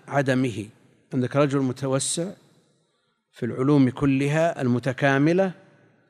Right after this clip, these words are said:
وشخص آخر متخصص في فن، وشخص أيضا يطرق متفنن لكن عنده خلل، ها؟ مثله كمن جاء إلى خريطة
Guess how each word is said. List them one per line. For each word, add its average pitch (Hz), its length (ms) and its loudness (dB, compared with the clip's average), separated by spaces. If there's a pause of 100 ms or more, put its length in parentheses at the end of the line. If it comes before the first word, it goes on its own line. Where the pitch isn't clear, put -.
(260)
وشخص - 480 -2
آخر 160 520 2
متخصص 139 680 0
في 135 200 -4
فن، 190 440 2 (760)
وشخص 165 500 0
أيضا 185 640 4 (640)
يطرق 175 440 2
متفنن 165 960 4
لكن 151 340 0
عنده 156 320 0
خلل، 117 440 -2 (1500)
ها؟ 147 220 -4 (1040)
مثله 160 800 2 (840)
كمن 131 340 0
جاء 143 420 -2
إلى 120 140 -6
خريطة 131 560 -4